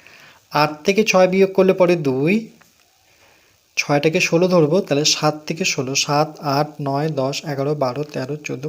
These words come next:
পনেরো, ষোলো, নয় পেলাম, এখানে হাতের এক আসবে, তাহলে একটা হয়ে যাবে দুই, তাহলে দুটো দুই মানে শূন্য, আর দুই থেকে এক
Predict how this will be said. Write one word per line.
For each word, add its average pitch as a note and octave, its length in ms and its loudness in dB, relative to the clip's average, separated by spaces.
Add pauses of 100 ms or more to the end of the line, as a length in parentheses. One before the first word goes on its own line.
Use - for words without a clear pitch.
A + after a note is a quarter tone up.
পনেরো, C#3+ 280 -6
ষোলো, C#3 380 0 (1200)
নয় D3 240 4
পেলাম, E3+ 360 2 (260)
এখানে D#3 220 -2
হাতের D#3+ 340 -2
এক D#3+ 180 4
আসবে, D#3 360 0 (600)
তাহলে C#3+ 180 -4 (100)
একটা D3 380 -2
হয়ে D#3+ 160 0
যাবে F3 180 2
দুই, C#3 300 -4
তাহলে C3+ 240 -8
দুটো C#3+ 300 -4
দুই D#3 200 2
মানে D3+ 240 -2
শূন্য, F#3 480 -2 (640)
আর C#3+ 80 -6
দুই D3 220 -2
থেকে D#3+ 240 -4
এক B2+ 160 -2